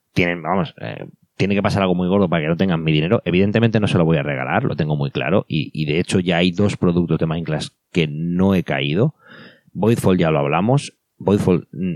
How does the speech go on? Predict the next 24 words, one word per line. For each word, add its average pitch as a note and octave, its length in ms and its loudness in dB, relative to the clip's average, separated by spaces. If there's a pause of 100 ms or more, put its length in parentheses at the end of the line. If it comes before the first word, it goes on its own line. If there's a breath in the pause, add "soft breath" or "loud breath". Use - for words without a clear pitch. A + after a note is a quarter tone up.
(100)
eh, E2 140 -6
al D#2 80 -4
final F#2+ 260 0
es - 140 2
un G2+ 160 -6
producto G2 360 4
de F2+ 80 2
otra F2 200 0
persona F2 360 -4
que E2+ 120 -4
ha D#2 40 -4
pasado E2 380 2
por E2 320 2
la, D#2 380 2
por E2+ 200 4
la, D2+ 640 -2
la, D#2+ 520 -2 (360 loud breath)
el G2+ 160 -2
adaptador F2+ 500 2
y G#2 40 2
el G2 60 0
maquillaje F2+ 480 -4
de D#2+ 100 -2
Mindclass, F2 540 -4